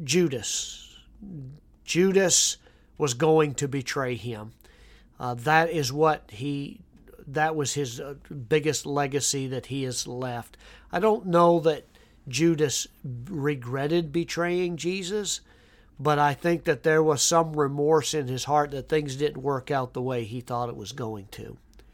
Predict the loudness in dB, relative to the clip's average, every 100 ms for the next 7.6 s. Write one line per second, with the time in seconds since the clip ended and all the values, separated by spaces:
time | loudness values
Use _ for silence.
0 | _ -20 -20 -20 _ 6 8 8 2 0
1 | 0 4 4 4 2 2 2 2 4 2
2 | 2 0 0 4 6 6 2 -2 -8 -20
3 | _ -8 -2 0 0 0 -2 -4 0 2
4 | 0 -4 -10 -20 -20 -20 _ -8 2 4
5 | 4 2 2 4 0 -2 -2 -2 0 2
6 | 4 4 2 4 4 4 0 -4 -4 -2
7 | -2 -2 -6 -6 -6 -6